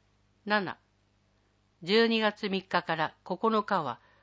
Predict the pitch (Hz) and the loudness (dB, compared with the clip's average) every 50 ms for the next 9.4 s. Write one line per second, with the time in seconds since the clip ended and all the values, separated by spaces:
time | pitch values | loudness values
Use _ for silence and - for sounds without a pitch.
0 | _ _ - - 226 226 233 226 220 220 214 208 - 208 196 185 - 214 190 156 | _ _ -4 2 4 4 4 4 4 2 0 -2 -2 -4 -4 -4 -4 -4 -4 -4
1 | - - - 98 101 - _ _ _ _ _ _ _ _ _ _ _ _ _ _ | -4 -6 -10 -12 -12 -14 _ _ _ _ _ _ _ _ _ _ _ _ _ _
2 | _ _ _ _ _ _ _ _ _ _ _ _ _ _ _ _ _ - 196 208 | _ _ _ _ _ _ _ _ _ _ _ _ _ _ _ _ _ 0 0 2
3 | 220 214 - 220 202 - - 190 - _ _ - 147 180 220 226 233 233 233 226 | 2 0 -2 -6 -8 -6 -6 -10 -10 _ _ -10 -2 0 2 2 2 2 2 2
4 | 214 208 208 - 202 185 185 185 - - 190 180 - 170 160 160 - - - - | 0 -2 -2 -4 -4 -4 -4 -4 -4 -4 -4 -4 -2 -2 -2 -2 -4 -6 -6 -8
5 | - 175 - 233 226 226 214 - 208 180 156 127 117 - _ _ _ _ _ _ | -8 -4 -2 0 0 0 0 2 4 2 2 2 -4 -10 _ _ _ _ _ _
6 | _ _ _ _ _ _ _ _ _ _ - - 226 220 233 226 233 220 220 208 | _ _ _ _ _ _ _ _ _ _ -6 0 2 2 2 4 2 0 0 -2
7 | - 220 208 190 - 233 226 220 - - 175 165 151 - - 139 135 - - - | -2 -4 -4 -4 -2 -2 -2 -2 -2 -2 -4 -4 -4 -6 -8 -10 -10 -10 -12 -14
8 | - - - - - - 190 185 214 214 226 220 214 214 196 165 139 - - 123 | -14 -16 -16 -14 -10 -4 -2 2 2 2 2 0 -2 -2 -4 -4 -6 -8 -8 -8
9 | 117 113 104 101 104 - _ _ | -8 -10 -12 -16 -16 -18 _ _